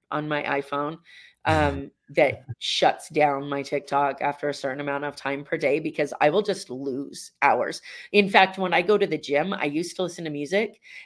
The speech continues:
Speaker 1: and now I'll pull up TikTok and scroll 'cause I found that thirty minutes on the treadmill feels like nothing when I'm watching tre-, um, TikTok. Um, however, there's this whole, um, Gen X side of TikTok,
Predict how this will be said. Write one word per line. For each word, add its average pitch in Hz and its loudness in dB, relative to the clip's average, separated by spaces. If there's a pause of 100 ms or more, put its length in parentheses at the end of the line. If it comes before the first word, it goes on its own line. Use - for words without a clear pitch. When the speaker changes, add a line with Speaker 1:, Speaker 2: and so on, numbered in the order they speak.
Speaker 1:
and 165 0
now 156 4
I'll 151 2
pull 151 0
up 147 -4
TikTok 151 0
and 147 -6
scroll 151 0
'cause 156 -4
I 143 0
found 147 0
that 147 -2
thirty 147 0
minutes 147 -6
on 139 -4
the 131 -8
treadmill 143 -2
feels 127 -4
like 117 -4
nothing 143 -6
when 104 -6
I'm 123 -4
watching 113 -6
tre-, - -4 (200)
um, 127 0
TikTok. - -6 (840)
Um, 202 10 (500)
however, 202 10
there's 180 4
this 180 0
whole, 180 4
um, 151 2 (160)
Gen 151 0
X - -10 (120)
side 143 -2 (240)
of 143 -6
TikTok, - -6